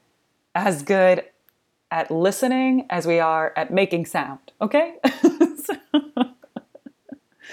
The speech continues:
uh, be a stickler for spelling people's names correctly, for recognizing other people. That's a big part of professionalism, is don't, don't sweat the small stuff, but also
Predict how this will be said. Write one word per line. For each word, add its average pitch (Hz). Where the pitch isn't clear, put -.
uh, 240
be 294
a 269
stickler 240
for 190
spelling 208
people's 277
names 294
correctly, 160
for 208
recognizing 190
other 160
people. 147
That's 190
a 190
big 175
part 170
of 160
professionalism, 170
is 160
don't, 208
don't 196
sweat -
the 302
small 285
stuff, 254
but 208
also 196